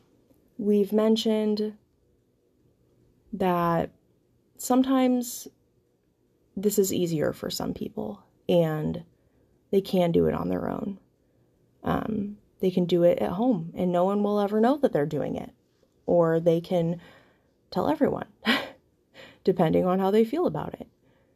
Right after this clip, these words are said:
But a lot of people start and realize how much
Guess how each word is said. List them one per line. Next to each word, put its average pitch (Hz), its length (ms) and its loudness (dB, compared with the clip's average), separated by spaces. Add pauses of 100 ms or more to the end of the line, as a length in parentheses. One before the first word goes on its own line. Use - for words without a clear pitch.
(1400)
But 196 440 2
a 196 60 -6
lot 190 360 -4
of 254 200 -4
people 220 600 0 (2500)
start 220 680 0 (720)
and 165 640 0 (240)
realize 196 600 4
how 185 260 -8
much 185 560 -6